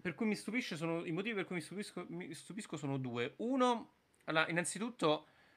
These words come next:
non riesco a capire come sia possibile che, per esempio, sia Johnson che Trump non vengono crocifissi dall'opinione pubblica, nel senso che, io dico la verità, non sono affatto un simpatizzante dell'attuale governo in Italia, men che meno sono un simpatizzante di Conte, ma,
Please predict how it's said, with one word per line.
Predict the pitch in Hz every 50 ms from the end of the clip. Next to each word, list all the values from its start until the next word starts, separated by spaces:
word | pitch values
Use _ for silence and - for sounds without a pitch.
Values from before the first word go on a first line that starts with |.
| _ _ _ _ _
non | - 151 160
riesco | 180 208 196 -
a | 185
capire | - 185 185 202 185 156
come | 160 156 151
sia | 135 165
possibile | 143 156 151 151 - - 190 190 165 170 156 139
che, | 131 131
per | 135 - 139
esempio, | 139 151 156 151 - 131
sia | 131 - 160 151
Johnson | 135 135 156 156 139 139 - 143 127
che | 131 143 139
Trump | - 147 139 139 131 131 135
non | 123 123
vengono | 123 135 135 135 131 131
crocifissi | 131 131 127 127 - - - 135 131 - -
dall'opinione | 135 131 127 127 127 127 127 127 131 135
pubblica, | 151 180 165 147 131 120 120
nel | 127 131 131
senso | - 151 135 - - 151
che, | 151 151 143 139 - - - - - -
io | 196 214
dico | 208 190 170
la | 165
verità, | 160 156 165 160 160 139
non | 135 139
sono | 135 - 175 165
affatto | 160 - - 202 196 -
un | 165 151
simpatizzante | - - 143 135 147 139 135 127 131 139 143 135 131 135 139
dell'attuale | 123 123 127 131 123 127 - - 139 131 131
governo | 123 135 135 139 135 131 131
in | 127
Italia, | 131 143 143 151 151 151 147 131 123 120 127 - 131 -
men | - 156 156 151
che | 156 170
meno | 170 202 202 180
sono | 151 160 151
un | 147 135 135
simpatizzante | - - 143 131 - 143 139 135 135 151 147 135 135 139
di | 131 135
Conte, | 143 170 151 135 120 - - 131 120 - - - - - - - - _ _ _ _ _ _ _ _ _ _
ma, | - 170 190 220 214 170 135 127 131 139 151 151